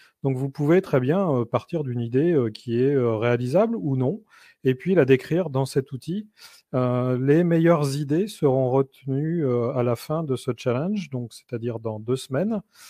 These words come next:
On se retrouvera la semaine quatre pour vous les présenter, et seront retenues pour devenir des idées de projet qui,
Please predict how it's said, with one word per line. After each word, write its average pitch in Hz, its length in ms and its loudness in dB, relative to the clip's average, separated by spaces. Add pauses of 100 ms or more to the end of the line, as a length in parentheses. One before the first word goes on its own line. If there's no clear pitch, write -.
(280)
On 120 80 -8
se - 100 -20
retrouvera 120 320 -2
la 117 80 2
semaine 123 360 -4
quatre 180 200 -4
pour 131 160 -6
vous 113 140 -6
les 113 100 0
présenter, 113 560 -6 (360)
et 123 60 2
seront 127 300 2
retenues 135 320 0
pour 156 140 -2
devenir 135 400 0
des 123 320 0
idées 143 160 2
de 165 100 -4
projet 135 500 0 (440)
qui, 127 240 -12